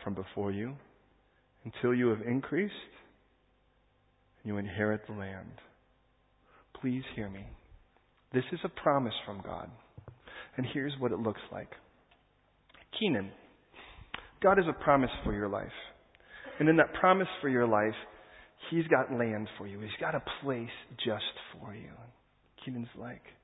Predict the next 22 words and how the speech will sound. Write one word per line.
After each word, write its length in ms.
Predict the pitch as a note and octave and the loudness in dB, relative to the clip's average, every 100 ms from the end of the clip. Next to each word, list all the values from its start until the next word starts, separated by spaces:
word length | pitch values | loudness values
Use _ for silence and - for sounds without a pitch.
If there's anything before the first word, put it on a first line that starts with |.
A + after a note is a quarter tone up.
| - C#3+ | -14 -10
now, 140 | B2 - | -8 -6
can 120 | D#3+ | -8
I 20 | |
ask 140 | D#3 - | -8 -12
you, 60 | |
Kenan, 200 | - - | -16 -10
how 100 | D3 | -8
long 180 | D3+ C#3+ | -6 -6
you 60 | A#2+ | -8
been 140 | A2 | -10
a 40 | |
Christian? 340 | - - - F3+ _ _ _ _ _ _ _ _ _ _ _ _ _ _ _ _ _ _ _ _ _ _ _ _ _ _ _ _ _ C#3+ C#3+ D#3+ _ _ | -14 -16 -18 -20 _ _ _ _ _ _ _ _ _ _ _ _ _ _ _ _ _ _ _ _ _ _ _ _ _ _ _ _ _ _ _ _ _ _
About 160 | - A#2+ | -6 -6
five 180 | B2 C3+ | -6 -10
years. 180 | E3 C#3 - - - | -12 -14 -18 -20 -20
Sweet. 600 | - _ _ _ _ _ _ _ _ _ - - _ _ _ - - - B2+ | -20 _ _ _ _ _ _ _ _ _ -20 -20 _ _ _ -20 -20 -10 -4
Five 200 | B2 A2+ | -2 -4
years. 240 | G#2+ - - - _ _ _ _ _ _ _ _ _ _ _ _ _ _ _ _ - | -8 -10 -14 -14 _ _ _ _ _ _ _ _ _ _ _ _ _ _ _ _ -20
For 60 | - | -2
five 320 | C#3 C#3+ C#3+ C3 | 4 6 4 0
years, 180 | A#2 | -4
it's 100 | G#2+ | -6